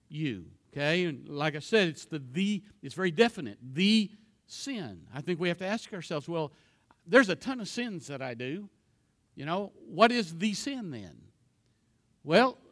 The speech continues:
who is the writer writing to? He was writing to worn out, disillusioned, discouraged Christians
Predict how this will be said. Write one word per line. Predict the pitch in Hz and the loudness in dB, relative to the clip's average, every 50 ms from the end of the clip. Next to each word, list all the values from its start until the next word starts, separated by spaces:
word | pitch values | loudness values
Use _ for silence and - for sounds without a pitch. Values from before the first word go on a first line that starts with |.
| 156 156 - | -20 -10 -2
who | 208 214 220 | 0 0 0
is | 208 | 0
the | 170 214 | -2 0
writer | 196 202 208 208 214 214 | 4 6 6 6 6 2
writing | 214 220 240 254 254 220 214 185 160 | 0 -2 -2 -2 -2 -6 -8 -10 -10
to? | - - 143 104 71 57 - - - _ _ _ _ _ _ _ _ _ _ _ _ _ _ _ _ | -10 -12 -12 -12 -12 -16 -20 -20 -20 _ _ _ _ _ _ _ _ _ _ _ _ _ _ _ _
He | _ 208 214 | _ -2 -2
was | 196 160 135 | -2 -2 -2
writing | 160 180 180 196 214 226 240 247 254 254 254 240 | 6 8 8 10 10 8 4 0 -4 -6 -6 -8
to | - - 220 190 170 165 160 156 156 143 - _ _ _ _ _ - | -6 0 2 2 2 2 0 -2 -4 -6 -10 _ _ _ _ _ -14
worn | 123 131 147 165 185 208 226 233 226 | -10 -6 0 2 4 4 4 4 4
out, | 214 214 214 214 220 226 226 220 _ _ _ _ _ _ _ _ _ | 2 2 2 2 2 -2 -4 -8 _ _ _ _ _ _ _ _ _
disillusioned, | 151 143 143 - - 156 139 160 185 220 233 233 214 185 226 233 226 226 208 - _ _ _ _ _ _ _ - | -8 -8 -6 -6 -6 -4 0 2 4 4 4 2 0 -2 -4 -6 -6 -8 -8 -12 _ _ _ _ _ _ _ -4
discouraged | 147 160 151 - - - 185 190 196 208 208 214 220 220 226 202 190 - - - - - _ _ _ _ _ _ | -4 -4 -4 -4 -8 -2 4 6 8 8 8 8 6 4 2 -2 -8 -14 -16 -18 -20 -20 _ _ _ _ _ _
Christians | - - - 226 - - - - - 117 92 87 - 69 71 65 - - - _ | -14 -8 -8 -8 -8 -8 -14 -16 -18 -18 -18 -18 -20 -20 -20 -20 -20 -20 -20 _